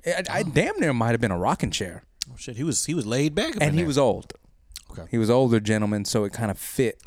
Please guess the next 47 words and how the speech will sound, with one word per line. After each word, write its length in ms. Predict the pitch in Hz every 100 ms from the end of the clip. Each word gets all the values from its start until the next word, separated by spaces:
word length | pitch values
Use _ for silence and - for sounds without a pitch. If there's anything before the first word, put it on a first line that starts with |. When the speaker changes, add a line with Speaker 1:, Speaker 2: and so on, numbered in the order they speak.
| -
Speaker 1:
this 220 | 123 123
little 180 | 139 117
Speaker 2:
He 80 |
didn't 100 | 202 -
Speaker 1:
layout 80 |
Speaker 2:
make 120 | 156 117
Speaker 1:
he 60 |
Speaker 2:
it 40 | 107
Speaker 1:
has. 80 |
Speaker 2:
at 60 | 95
Walmart. 360 | 110 95 82 67 - - _ _ - - -
Speaker 1:
What? 240 | 113 123 - - _ _ - - _ _ _ _ _ _ _ _
Speaker 2:
He 80 | 117
was 80 | 107
a 20 |
Walmart 400 | 101 113 104 95
greeter, 300 | 92 104 107 101 - _ _ _ _ _ _ _ _ _ _ _ -
but 80 |
Speaker 1:
What? 80 | 143
Speaker 2:
he 80 | 180
didn't 120 | 180
make 160 | 87 80
it. 80 | - _ _ _ _ _ _ _ - -
Speaker 1:
Oh 160 | 143
yeah, 360 | 139 117 107 101
yeah, 40 |
he 100 | 98
got 160 | 123 113
demoted. 440 | 101 104 101 95 - -
Speaker 2:
Yeah. 320 | 101 92 87 - - -
Speaker 1:
Right. 340 | 120 80 71 -
So 160 | -
now 180 | 107 110
he's 180 | 120 123
trying 220 | - 127
to, 40 | 110
like, 200 | 104 98
figure 200 | 120 104
out 180 | 101 90
his, 220 | 98 85
his 240 | 90 101 90
life 440 | 92 92 87 - -
choices 440 | - 117 98 104 92
and 160 | 90
stuff 320 | - 98 92
or 80 | 98
whatever. 440 | 90 92 92 90